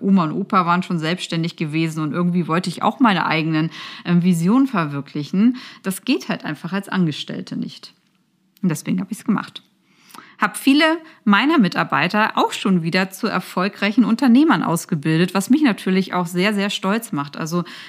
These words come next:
viele meiner Mitarbeiter sind entweder in erfolgreiche Karrieren im Corporate gegangen, aber auch ganz viele, ähm, sind erfolgreiche Unternehmer jetzt. Und das finde ich klasse. Jetzt aber nochmal von vorne. Meine ganze Karriere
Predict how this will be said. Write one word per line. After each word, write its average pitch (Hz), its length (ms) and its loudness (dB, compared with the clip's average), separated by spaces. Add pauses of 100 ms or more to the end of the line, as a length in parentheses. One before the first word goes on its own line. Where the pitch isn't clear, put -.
(120)
viele 240 560 0
meiner 226 320 2
Mitarbeiter 185 580 -2
sind 180 140 -4
entweder 208 600 -4
in 185 120 -2
erfolgreiche 185 440 -4
Karrieren 170 520 -4
im 160 160 -4
Corporate 156 420 -10
gegangen, 220 320 -2
aber 226 340 -2
auch 202 140 -6
ganz 254 320 -2
viele, 185 380 -4 (400)
ähm, 190 240 2
sind 214 240 -4
erfolgreiche 147 520 -10
Unternehmer 226 440 0
jetzt. 139 320 -8 (460)
Und 160 160 -4
das - 160 -12
finde - 180 -2
ich - 140 -16
klasse. - 340 -8 (1300)
Jetzt 233 180 -2
aber 220 140 4
nochmal 208 220 4
von 180 180 -2
vorne. 220 500 0
Meine 214 400 2
ganze 208 300 -2
Karriere 160 800 -2